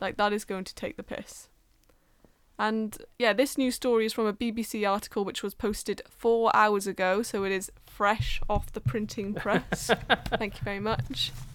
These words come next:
Speaker 2: Doesn't get more relevant than that.
Speaker 1: It doesn't get more relevant than that. So, initial thoughts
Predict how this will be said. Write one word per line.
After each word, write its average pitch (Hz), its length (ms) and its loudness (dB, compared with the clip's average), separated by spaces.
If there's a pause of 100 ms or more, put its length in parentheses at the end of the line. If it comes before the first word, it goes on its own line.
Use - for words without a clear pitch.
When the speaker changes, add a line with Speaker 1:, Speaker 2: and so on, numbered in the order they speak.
(720)
Speaker 2:
Doesn't 139 240 -2
get 143 140 4
more 139 200 2
relevant 139 460 8
than 135 180 -4
that. 135 240 4 (1400)
Speaker 1:
It 226 140 0
doesn't 254 320 2
get 226 180 2
more 196 280 -6
relevant 175 420 -6
than 180 160 -8
that. - 240 -8
So, 214 340 -2 (640)
initial 240 400 4
thoughts - 760 -2